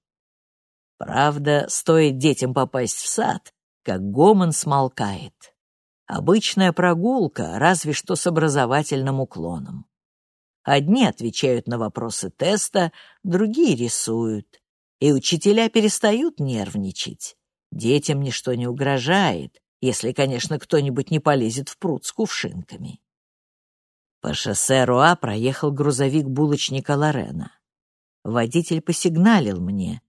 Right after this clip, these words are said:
я в ответ помахала ему рукой. Ришар Лорен — последний в деревне торговец, который меня знает, не считая галериста Амаду Канди. В Живерни чуть ли не каждый год меняются вывески.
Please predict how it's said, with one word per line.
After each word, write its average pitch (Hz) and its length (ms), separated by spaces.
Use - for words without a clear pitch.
я 208 220
в 170 60
ответ 156 380
помахала 139 540
ему 147 260
рукой. 82 580
Ришар 131 520
Лорен — 135 640
последний 185 720
в 160 60
деревне 151 520
торговец, 165 640
который 170 380
меня 170 320
знает, 175 460
не 160 100
считая 160 440
галериста 151 680
Амаду 156 340
Канди. 165 720
В - 160
Живерни 123 840
чуть - 380
ли 151 120
не 117 140
каждый 123 460
год 160 280
меняются 170 640
вывески. - 720